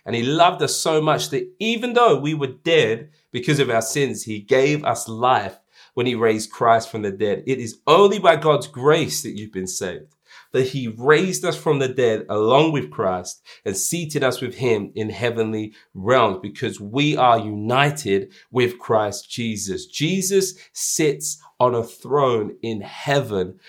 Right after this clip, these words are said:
but this tells us that we are sitting in the King's courts. In other words, our prayers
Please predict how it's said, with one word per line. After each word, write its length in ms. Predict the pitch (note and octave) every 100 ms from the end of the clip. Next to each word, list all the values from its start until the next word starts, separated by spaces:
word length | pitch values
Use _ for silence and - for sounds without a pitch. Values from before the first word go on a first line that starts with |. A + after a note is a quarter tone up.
| - _
but 180 | G#2+ A2+
this 200 | D#3+ -
tells 340 | D#3 D#3 C#3
us 200 | A2+ -
that 120 | A#2
we 440 | G#2 A2 C3+ C#3+ C#3
are 140 | A2+
sitting 680 | - - E3 D3+ A#2 G#2+ -
in 220 | B2 B2
the 80 | G2+
King's 560 | G2 - A#2+ A2+ G#2 -
courts. 540 | - - B2 - -
In 180 | - C3
other 220 | E3 D#3+
words, 320 | B2+ A2+ G#2 - - -
our 300 | D3 F3 -
prayers 680 | - F3+ F3 C#3+ A2+ A#2+